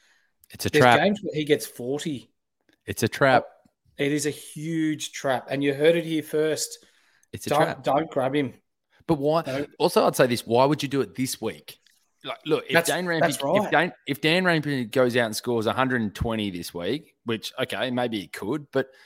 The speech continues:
Speaker 1: then you could at least turn to me and look at me and say, "Look, I've done it for an absolute cash grab." But <laughs> I'm still saying, I'm still saying steer clear. And I need to have a better look at that game 'cause Dane, you've gotta look at history in regards to Dane Rampy plays a lockdown role. They might not have to have done it this week, but he is the lockdown defender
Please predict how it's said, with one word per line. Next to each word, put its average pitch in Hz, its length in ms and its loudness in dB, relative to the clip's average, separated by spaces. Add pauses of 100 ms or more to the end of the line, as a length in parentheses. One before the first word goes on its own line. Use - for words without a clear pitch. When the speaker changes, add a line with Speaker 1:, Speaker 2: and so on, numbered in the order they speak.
(160)
Speaker 1:
then 156 160 0
you 151 120 0
could 120 240 -4
at 117 80 -4
least 147 280 -2
turn 120 200 -2
to 113 100 -6
me 110 80 -2
and 101 100 -4
look 110 140 -4
at 113 60 -6
me 104 100 -6
and 98 100 -6
say, 98 200 -4
"Look, 101 200 0
I've 98 140 -4
done 113 160 -4
it 104 100 -6
for - 80 -6
an 104 80 -4
absolute 101 520 -8
cash - 320 -4
grab." 76 300 -10 (420)
But 120 100 4
<laughs> 107 40 2
I'm 190 200 2
still 190 240 4
saying, 135 380 0 (220)
I'm 160 160 4
still 170 200 -4
saying 123 320 0
steer 113 340 -4
clear. 113 340 -6 (300)
And 113 140 -2
I 127 80 4
need 151 140 2
to 127 80 4
have 113 140 2
a 101 40 -2
better 101 240 -2
look 101 220 -2
at 87 80 -2
that 92 160 -10
game 85 280 -10
'cause 107 360 -6 (1000)
Dane, 135 380 -4
you've 143 240 -4
gotta 165 240 10
look 117 200 4
at 95 80 -12
history 123 460 -2
in 92 80 -8
regards 104 420 -4
to 101 80 -10
Dane 131 280 -2
Rampy 135 360 0
plays 107 240 2
a 98 160 2
lockdown 110 800 0
role. 98 320 4
They 101 140 2
might 120 220 0
not 113 160 -2
have 113 200 -4
to 107 100 -4
have 90 140 -6
done 101 180 0
it 123 120 -4
this - 200 -14
week, 82 260 -12
but 101 140 -2
he 135 300 -4
is 120 140 -4
the 104 100 -4
lockdown 104 800 -2
defender 101 640 -8